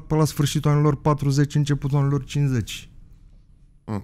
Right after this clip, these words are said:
Speaker 2: despre prima parte cu delictele de opinie, în viața politică este evident foarte important ca orice organizație politică să aibă un mesaj unitar pentru hardcore-ul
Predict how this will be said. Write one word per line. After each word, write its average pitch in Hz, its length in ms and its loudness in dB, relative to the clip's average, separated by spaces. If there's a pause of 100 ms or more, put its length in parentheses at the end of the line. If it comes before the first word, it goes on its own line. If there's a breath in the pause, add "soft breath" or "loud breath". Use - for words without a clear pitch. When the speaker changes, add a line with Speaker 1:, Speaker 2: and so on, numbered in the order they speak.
Speaker 2:
despre 92 440 -6
prima 98 360 -4
parte 87 320 -8
cu - 140 -8
delictele 80 500 -6
de 73 80 -8
opinie, 98 760 -4 (320)
în 90 360 -4
viața 101 400 -4
politică 104 480 -8 (140)
este 92 460 -6 (240)
evident 82 600 -4 (120)
foarte - 520 -8 (840)
important 69 640 -6
ca 69 120 -10
orice 67 440 -6
organizație 67 560 -6
politică 65 460 -12
să - 140 -16
aibă 117 140 -10
un 87 120 -6
mesaj 73 340 -6
unitar 67 400 -8
pentru 65 460 -10 (840)
hardcore-ul 60 580 -12